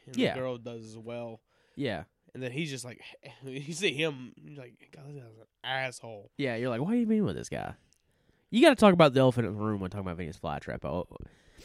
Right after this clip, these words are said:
Speaker 2: I don't know. I had, I didn't watch the interviews this time. I did the first time, but I can't remember.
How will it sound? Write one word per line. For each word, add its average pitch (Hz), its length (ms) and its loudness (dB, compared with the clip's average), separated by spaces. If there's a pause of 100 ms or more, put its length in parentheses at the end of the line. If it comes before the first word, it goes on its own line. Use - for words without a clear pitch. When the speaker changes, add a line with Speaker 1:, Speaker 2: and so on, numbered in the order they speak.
(540)
Speaker 2:
I 185 80 10
don't 247 140 8
know. 190 280 10
I 151 180 6
had, 190 180 6
I 147 100 8
didn't 160 180 6
watch 135 300 -2
the 117 200 0
interviews 131 440 4
this 131 180 0
time. 127 240 -6
I 117 100 -2
did 127 160 0
the 107 60 -4
first 120 220 -2
time, 123 120 -2
but 104 80 -6
I 98 40 -6
can't 107 220 -6
remember. 110 400 -2